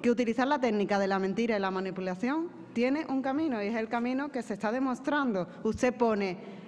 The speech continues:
en gobi-, en, en palabras del gobierno el correo de un trabajador que suelta. La realidad es esta. Ochenta y dos personas fueron a la huelga,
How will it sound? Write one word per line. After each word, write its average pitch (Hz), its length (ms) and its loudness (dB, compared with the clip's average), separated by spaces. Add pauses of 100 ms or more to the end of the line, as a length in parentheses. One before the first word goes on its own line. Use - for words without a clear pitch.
en 226 300 2
gobi-, 226 320 4
en, 233 180 4
en 208 260 2
palabras 226 360 2
del 302 120 2
gobierno 311 460 2
el 220 140 -2
correo 214 360 0
de 254 80 0
un 277 140 2
trabajador 277 560 2 (220)
que 214 100 -2
suelta. 202 240 0
La 185 160 2
realidad 185 300 0
es 262 60 -2
esta. - 300 -4
Ochenta 208 300 -2
y 226 40 0
dos 240 100 0
personas 247 360 -2
fueron 202 240 -2
a 190 60 0
la 202 100 2
huelga, 330 300 0